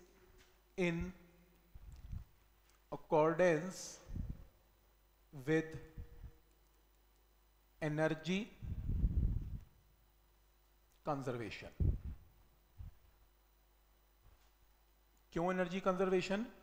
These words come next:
क्योंकि लॉ है sum of potential difference is zero। और potential difference क्या होता है? Work done per unit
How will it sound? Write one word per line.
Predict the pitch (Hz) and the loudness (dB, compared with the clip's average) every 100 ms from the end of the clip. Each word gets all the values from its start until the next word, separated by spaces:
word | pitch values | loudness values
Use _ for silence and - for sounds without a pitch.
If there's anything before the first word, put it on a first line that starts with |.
| - - - - _ | -20 -20 -20 -20 _
क्योंकि | - 165 160 190 185 - - - - - - - | -4 -2 2 2 2 -2 -14 -20 -20 -20 -20 -8
लॉ | 156 147 160 | 0 6 8
है | 165 170 180 214 - - - | 8 8 6 4 -8 -18 -2
sum | - 160 180 | 4 4 4
of | 175 175 | 0 2
potential | 170 170 160 147 190 156 | 0 0 -2 2 2 2
difference | - 175 175 190 | 0 0 2 0
is | 156 | 0
zero। | 139 120 113 - - - - - | 0 0 -2 -10 -20 -20 -20 -6
और | 151 | -2
potential | 160 160 160 185 180 | 0 2 2 2 0
difference | 160 190 170 | 0 -2 -2
क्या | - | 2
होता | 180 190 | 2 4
है? | 165 | 2
Work | 143 151 151 | 4 4 2
done | 180 - | 0 4
per | 165 | 4
unit | 170 175 | 4 4